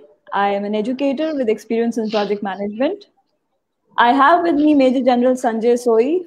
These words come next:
who will be our moderator for the day. He's a father to two girls and actively engaged with various groups working towards the cause. It's been a rough last couple of days for, you know, due to the lockdown,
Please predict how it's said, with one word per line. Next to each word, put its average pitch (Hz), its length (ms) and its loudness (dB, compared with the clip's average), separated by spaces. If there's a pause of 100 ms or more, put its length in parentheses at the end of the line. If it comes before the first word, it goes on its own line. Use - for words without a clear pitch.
who 220 120 0
will 220 200 0
be 233 140 -2
our 220 120 -2
moderator 214 520 -2
for 233 220 -4
the 202 80 -4
day. 226 320 -6 (600)
He's 220 160 -2
a 233 80 0
father 240 320 2
to 262 140 -4
two 262 240 -4
girls 240 340 2
and 240 220 -2
actively 254 560 0
engaged 208 580 0 (440)
with 226 180 2
various 302 340 2
groups 285 380 -2
working 254 400 2
towards 226 380 0
the 202 120 -4
cause. - 640 -4 (1900)
It's 285 200 2
been 415 200 4
a 339 160 4
rough 254 300 2
last 240 360 2
couple 220 300 0
of 214 160 -2
days 208 240 0
for, - 240 -12 (460)
you 254 160 2
know, 208 140 -4
due 214 160 -2
to 214 120 0
the 190 100 -8
lockdown, 214 640 -2